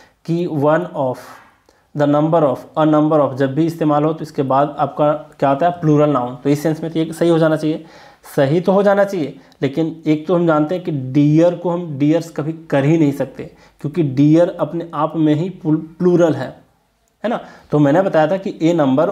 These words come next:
of के बाद प्लूरल होना चाहिए, तो प्लूरल तो डियर भी है, तो एस लगाने की ज़रूरत ही नहीं है क्योंकि डियर में एस लगा करके प्लूरल नहीं बनाया जाता, ठीक है। तो डियर अपने आप में प्लूरल है, इसलिए यहाँ पर deer of, a number of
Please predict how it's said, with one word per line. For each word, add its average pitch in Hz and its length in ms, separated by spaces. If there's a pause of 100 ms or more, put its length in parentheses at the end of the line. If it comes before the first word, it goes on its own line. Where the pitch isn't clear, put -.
of 151 300
के 208 60
बाद 165 200
प्लूरल 226 460
होना 185 200
चाहिए, 127 280 (380)
तो 139 60
प्लूरल 160 360
तो 202 120
डियर 208 340
भी 208 160
है, 139 120 (400)
तो - 140
एस 165 180
लगाने 156 300
की 175 80
ज़रूरत 185 260
ही 220 80
नहीं 196 140
है 180 80
क्योंकि 170 240
डियर 147 280
में 165 180
एस 151 200
लगा 143 200
करके 151 240
प्लूरल 143 380
नहीं 170 180
बनाया 180 200
जाता, 160 280 (600)
ठीक 262 140
है। 143 80
तो 151 100
डियर 147 240
अपने 139 240
आप 147 200
में 156 140
प्लूरल 139 320
है, 202 140 (280)
इसलिए 143 440
यहाँ 131 100
पर 165 220 (160)
deer 139 240 (100)
of, 156 120 (760)
a 147 80
number 139 300
of - 100